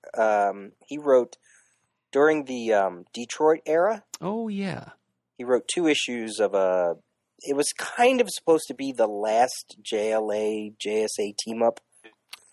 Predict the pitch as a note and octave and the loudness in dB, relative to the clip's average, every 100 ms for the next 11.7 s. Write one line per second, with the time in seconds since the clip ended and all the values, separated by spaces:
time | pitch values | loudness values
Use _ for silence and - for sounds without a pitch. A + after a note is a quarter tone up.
0 | _ _ - G#2+ G#2 G#2+ G#2 - - _ | _ _ -2 0 2 0 -4 -10 -20 _
1 | _ - - B2 A#2+ A#2+ B2 - _ _ | _ -10 -2 4 6 6 4 -4 _ _
2 | _ _ _ _ _ _ _ _ F3 G#2+ | _ _ _ _ _ _ _ _ -4 2
3 | G2 F2+ F2+ G#2 - A2+ - - - G#2 | 4 4 4 0 0 0 0 -2 2 4
4 | G#2+ A2+ A2+ - G#2+ A#2+ - A#2 - - | 4 -2 -6 -2 -2 -2 -4 -6 -6 -10
5 | - _ _ _ _ _ _ _ _ - | -12 _ _ _ _ _ _ _ _ -10
6 | G2+ G2 F#2 F2+ F2+ F2+ _ _ _ _ | -4 -2 -2 -2 -8 -18 _ _ _ _
7 | _ - A#2 A#2+ A#2+ - C#3+ - B2+ A2+ | _ 0 2 4 2 4 2 4 4 4
8 | A#2+ A#2 G#2+ A2 G#2+ F#2+ - A2+ G#2+ G2 | 2 0 0 -2 0 -6 -8 -2 -2 -2
9 | - _ - F#2+ F2+ F2+ G2 F#2 F2+ F2+ | -10 _ -4 -2 -2 -4 -2 -2 -2 -6
10 | - F#2 - E2 D#2 - - - _ _ | -14 -18 -14 -12 -12 -12 -12 -14 _ _
11 | _ _ _ _ _ G2+ | _ _ _ _ _ 2